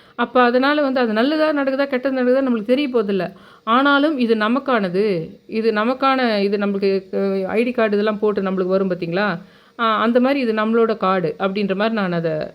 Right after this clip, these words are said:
வச்சுக்குவேன் அந்த பெயரை. ஆனா, இப்போ டெப்த்து புரிஞ்சது என்னன்னா, ஆ, விஷால் சார் சொன்ன பின்ன-, படி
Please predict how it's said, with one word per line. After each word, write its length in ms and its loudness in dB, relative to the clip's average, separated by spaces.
வச்சுக்குவேன் 460 -2
அந்த 200 -2
பெயரை. 300 -2
ஆனா, 240 -2
இப்போ 400 0
டெப்த்து 440 2
புரிஞ்சது 460 0
என்னன்னா, 960 -2
ஆ, 300 2
விஷால் 500 0
சார் 180 0
சொன்ன 260 -2
பின்ன-, 400 -4
படி 480 0